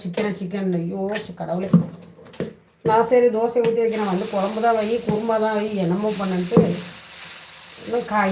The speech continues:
எண்ணெய் தேய்ச்சி குளிச்சேன் அண்ணி, ரொம்ப நாள் ஆயிடுச்சு. என்ன ஒரு மாசமா எண்ணெய் தேய்ச்சிக்கவே இல்லை. இந்த உடம்பு சரியில்லை, உடம்பு சரியில்லை, கோல்டு, ஃபீவர்னு. எ-, எண்ணெய் தேய்ச்சி குளிச்சா அப்படியே சொக்கிக்கிட்டே இருக்கு. மத்தியானத்துலேருந்து படுக்கவே முடியல. மேலே வேலை செஞ்சுட்டு இருந்தாங்க, தூக்கம் வரல. டரு டருன்னு சத்தம் போட்டுட்டே இருந்தாங்க ட்ரில் மிஷின் வச்சு.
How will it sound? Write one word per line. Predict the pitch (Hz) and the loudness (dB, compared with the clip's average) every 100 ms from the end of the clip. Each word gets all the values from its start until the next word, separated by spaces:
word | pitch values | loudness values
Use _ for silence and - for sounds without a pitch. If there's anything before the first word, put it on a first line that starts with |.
| 202 | 2
எண்ணெய் | 254 320 | 2 0
தேய்ச்சி | 349 - | 0 0
குளிச்சேன் | 226 220 208 | 0 2 2
அண்ணி, | 190 196 | 2 2
ரொம்ப | 190 214 | 2 4
நாள் | 247 277 | 4 6
ஆயிடுச்சு. | 277 220 - 208 | 4 2 0 0
என்ன | 220 254 214 | 2 2 2
ஒரு | 220 | 2
மாசமா | 226 226 269 | 0 2 2
எண்ணெய் | 214 226 | 4 4
தேய்ச்சிக்கவே | 254 - 233 220 | 2 2 2 4
இல்லை. | 233 220 | 4 4
இந்த | 196 190 | 2 2
உடம்பு | 208 220 | 0 0
சரியில்லை, | 220 208 208 202 | -2 0 0 0
உடம்பு | 208 208 | 0 -2
சரியில்லை, | 202 208 190 | -2 -2 -2
கோல்டு, | 208 214 202 214 | -2 0 0 -2
ஃபீவர்னு. | 220 208 202 180 190 175 - - - - - - - - | -4 -2 0 2 6 6 4 -4 -10 -20 -20 -20 -14 -8
எ-, | 214 208 202 | -6 -2 0
எண்ணெய் | 247 302 | 0 0
தேய்ச்சி | 277 - | -2 -2
குளிச்சா | - - 262 | -2 2 2
அப்படியே | - 539 571 | 6 4 4
சொக்கிக்கிட்டே | 466 427 - 294 269 311 | 2 2 0 0 2 0
இருக்கு. | 277 294 | 2 0
மத்தியானத்துலேருந்து | 190 226 262 247 254 285 220 | 0 2 2 2 2 2 2
படுக்கவே | 202 247 285 294 262 | 2 2 0 2 4
முடியல. | 233 220 214 214 | 4 4 4 4
மேலே | 240 240 | 4 4
வேலை | 226 247 | 2 2
செஞ்சுட்டு | 233 208 175 | -2 -2 -2
இருந்தாங்க, | 196 180 180 202 | 2 4 4 2
தூக்கம் | 240 240 254 214 | 0 -2 2 2
வரல. | 180 185 185 190 | 2 2 2 2
டரு | 190 190 | 4 4
டருன்னு | 190 208 247 | 2 0 -2
சத்தம் | 202 220 226 | -4 -4 -4
போட்டுட்டே | 196 170 220 | -4 -4 -2
இருந்தாங்க | 220 196 190 180 | 0 0 -2 0
ட்ரில் | 185 196 | -2 -2
மிஷின் | 190 196 180 | -4 -2 -2
வச்சு. | 170 175 | -2 -6